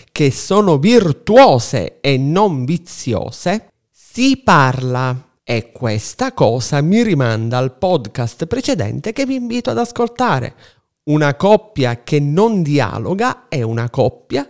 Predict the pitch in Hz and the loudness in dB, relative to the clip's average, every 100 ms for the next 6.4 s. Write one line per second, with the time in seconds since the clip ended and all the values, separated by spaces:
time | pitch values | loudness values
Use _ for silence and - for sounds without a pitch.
0 | _ _ 330 294 277 294 302 302 196 107 | _ _ -4 -2 -2 -4 -4 -2 -4 -4
1 | 65 - _ _ 131 120 131 139 233 151 | -10 -20 _ _ -4 -2 0 0 -2 -2
2 | - - - - 139 123 110 202 277 - | -6 -14 -16 -10 -6 -4 -4 -6 -8 -10
3 | - 160 214 175 - _ _ _ 127 123 | -20 -10 -8 -8 -10 _ _ _ -8 -2
4 | 185 196 113 131 123 127 - 120 117 - | 0 0 0 -2 -2 -6 -4 -4 -2 -4
5 | 262 - 87 101 190 220 _ _ 185 175 | -4 -6 -10 -6 -8 -8 _ _ -6 -6
6 | - 123 - - | -4 -8 -6 -10